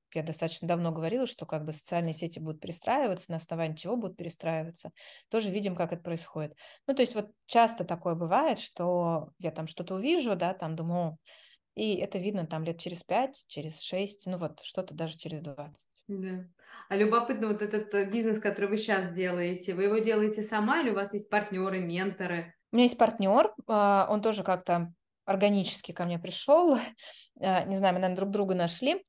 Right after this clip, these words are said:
Speaker 1: Это, а, Павел Аненков, у него свой бизнес, а, книжный клуб. Вот, и я ходила к нему в книжный клуб. Он видел все мои, на самом деле, шатания, потому что пришла я к нему ещё работая в найме,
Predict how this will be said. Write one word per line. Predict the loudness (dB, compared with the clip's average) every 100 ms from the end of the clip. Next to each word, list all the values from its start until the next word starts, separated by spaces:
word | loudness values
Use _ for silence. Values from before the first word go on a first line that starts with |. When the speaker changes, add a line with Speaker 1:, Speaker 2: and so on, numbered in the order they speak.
| -10 2
Speaker 1:
Это, | 4 4 0 -2
а, | 0 2 2 4
Павел | 6 6 4
Аненков, | 2 2 0 -2 -4
у |
него | -2 -2
свой | -4 -4
бизнес, | -4 -4 -4 -6 -4
а, | -2 0 -2
книжный | 0 0 0
клуб. | 0 0 0 -2 -20 -20 -20 -10
Вот, | 2 4 4
и |
я | 4 2
ходила | 2 0 -2
к |
нему | 0 -2
в |
книжный | 0 0 0
клуб. | -2 -4 -4 2
Он | 4 4
видел | 2 2 0
все | 0 0 2
мои, | 4 2
на | 0
самом | 0 -2 0
деле, | -2 -2
шатания, | -2 2 2 2 0
потому | -2 -6 -6
что | -6 -10
пришла | -6 4 4
я | 4
к | 0
нему | -4
ещё | -4 -4
работая | -2 -2 -2 -4
в |
найме, | 0 2 2 0